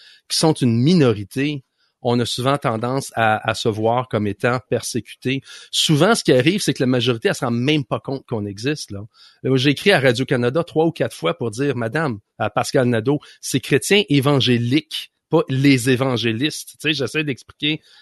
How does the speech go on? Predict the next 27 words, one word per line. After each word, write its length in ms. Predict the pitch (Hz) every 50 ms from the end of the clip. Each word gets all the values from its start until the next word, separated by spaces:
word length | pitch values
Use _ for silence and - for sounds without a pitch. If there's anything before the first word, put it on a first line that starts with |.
| _ _
comment 280 | - - 123 131 151 156
on 60 | 139
prononce 640 | - - - 135 120 120 135 147 151 156 147 - -
notre 300 | 131 127 135 127 - _
propre 300 | - 143 139 - - 151
appellation. 760 | 135 - - 135 127 123 113 107 - - - 135 147 185 185 - - - - - _ -
Mais 180 | 131 135 139
tu 60 | -
sais, 140 | - 185 214
c'est 180 | 196 - 165 147
comme, 180 | - 185 202
moi, 120 | 170 202 262
je 100 | 262 -
pense 240 | - 226 262 - -
qu'ils 80 | -
s'en 140 | - 156 135
rendent 200 | 120 147 143 143
même 140 | 151 151 -
pas 140 | - 123 -
compte. 280 | - 175 196 190 -
Mais 140 | 127 123 120
quand 280 | - - - 202 190 - - _
toi, 300 | - - 185 208 233 226
t'es 180 | - - 151 139
dans 140 | 139 131
la 100 | 127 123
minorité, 680 | 123 123 123 120 117 104 110 104 - 139 143 160 165